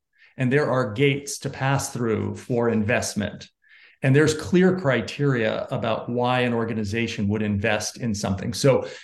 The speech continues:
people say, "Oh, you know, creativity, a thousand flowers blooming, it's unfocused." You actually want a thousand flowers blooming at the early stages of that funnel,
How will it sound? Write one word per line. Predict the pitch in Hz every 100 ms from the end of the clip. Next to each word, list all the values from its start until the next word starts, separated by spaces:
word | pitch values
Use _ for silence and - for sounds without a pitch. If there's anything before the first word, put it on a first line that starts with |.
| - _
people | - 196 190
say, | - - 135 -
"Oh, | 160
you | 151 147
know, | 135
creativity, | - 160 139 143 151 143 135
a |
thousand | - 143 147 143 135
flowers | 143 131 135 131
blooming, | - 135 143 139 131 123
it's | 107 -
unfocused." | 135 120 139 131 - 98 - - _
You | 196
actually | 208 214
want | 139 131 151 220
a | 180
thousand | 151 135 143 139
flowers | 147 139 131 113
blooming | 135 196 175 127 127
at | 123
the | 127 123
early | 156 175 170 139
stages | - 147 170 143 113
of | 107
that | 101 104 -
funnel, | 190 208 90 -